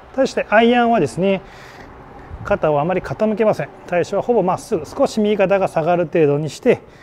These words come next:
腰は両足の大体真ん中に行きます。そこで左肩を下げるようにして回転する。ここは同じです。あとはここから先は同じように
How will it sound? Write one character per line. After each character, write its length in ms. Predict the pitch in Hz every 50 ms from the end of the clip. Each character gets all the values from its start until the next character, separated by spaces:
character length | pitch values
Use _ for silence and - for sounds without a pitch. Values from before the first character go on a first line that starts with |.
| - - - - - - - - -
腰 240 | 190 - - - 226
は 140 | 240 240 190
両 200 | 170 165 160 156
足 160 | 151 - -
の 100 | 208 185
大 200 | 147 160 156 151
体 160 | 139 202 196
真 160 | 165 143 131 123
ん 40 |
中 200 | 117 117 - 113
に 80 | 101 101
行 40 | 92
き 80 | - 107
ま 120 | 95 -
す。 300 | - - - - - -
そ 80 | - 175
こ 100 | - 208
で 200 | 240 254 247 190
左 380 | - - 131 147 143 131 131
肩 320 | - 131 123 113 131 120 117
を 120 | 117 113
下 160 | - - 156
げ 160 | 160 156 156 143 147 175
る 60 | 175
よ 140 | 175 170 180
う 20 |
に 100 | 190 185
し 100 | - -
て 140 | - 254 226 151 -
回 160 | - 151 139
転 140 | 123 147 127
す 120 | - -
る。 60 | 127 -
こ 120 | - 202
こ 100 | - 269
は 100 | 247 220
同 120 | 196 185 180
じ 100 | 165 160
で 100 | 151 -
す。 180 | - - - - - - - - - - - - -
あ 80 | 254
と 80 | - 247
は 80 | 233 202
こ 100 | 214 196
こ 20 |
か 140 | - 226 220
ら 80 | 214
先 220 | - 202 196 170 233
は 240 | 254 247 220 - - - - - -
同 220 | 151 143 139 131
じ 160 | 120 120 131
よ 120 | 135 123 123
う 40 |
に 160 | 147 208 214